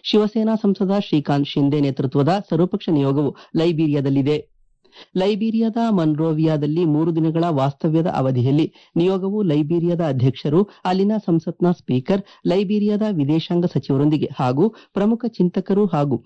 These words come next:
ಮಾಧ್ಯಮ ಪ್ರತಿನಿಧಿಗಳನ್ನು ಭೇಟಿ ಮಾಡಲಿದೆ. ಮಾಧ್ಯಮಗಳೊಂದಿಗೆ ಮಾತನಾಡಿದ ಶ್ರೀಕಾಂತ್ ಶಿಂದೆ, ಭಾರತ ಹಾಗೂ ಲೈಬೀರಿಯಾ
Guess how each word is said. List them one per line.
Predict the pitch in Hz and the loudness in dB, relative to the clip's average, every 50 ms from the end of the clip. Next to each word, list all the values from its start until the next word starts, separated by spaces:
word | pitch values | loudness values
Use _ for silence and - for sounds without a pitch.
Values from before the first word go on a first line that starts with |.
| - - - _ - | -14 -20 -8 _ 0
ಮಾಧ್ಯಮ | 170 170 175 175 165 160 202 214 220 | 0 0 0 -2 -4 -4 -4 -4 -2
ಪ್ರತಿನಿಧಿಗಳನ್ನು | 214 - 175 - - 143 131 135 135 143 147 139 131 117 | 0 -2 -2 0 0 0 0 0 0 0 0 0 0 0
ಭೇಟಿ | 143 143 156 143 - 147 | 0 0 -2 0 0 0
ಮಾಡಲಿದೆ. | 143 139 139 143 143 147 135 151 160 160 - _ _ _ _ _ - - - _ - | 0 0 0 -2 -2 0 0 0 0 -2 -4 _ _ _ _ _ -20 -20 -10 _ -2
ಮಾಧ್ಯಮಗಳೊಂದಿಗೆ | 202 202 208 196 202 214 208 220 214 214 214 208 208 202 208 | 0 0 0 0 0 0 0 0 0 0 0 0 0 0 2
ಮಾತನಾಡಿದ | 202 185 165 160 - - 165 156 156 151 165 | 2 2 0 0 -2 -2 0 0 2 2 0
ಶ್ರೀಕಾಂತ್ | 170 156 - 175 160 156 - 165 160 - | -2 -2 0 0 0 0 0 -2 -2 -2
ಶಿಂದೆ, | - 147 131 131 147 190 220 - - - _ - | -2 -2 0 0 0 0 -2 -4 -10 -12 _ -2
ಭಾರತ | 151 165 185 202 208 214 - - 226 226 202 | 0 0 0 0 -2 -4 -4 -4 -2 -2 0
ಹಾಗೂ | 175 160 147 147 139 151 160 | 0 0 0 0 0 0 0
ಲೈಬೀರಿಯಾ | 156 139 143 147 135 143 139 139 156 180 | 2 2 0 0 0 0 0 0 0 -2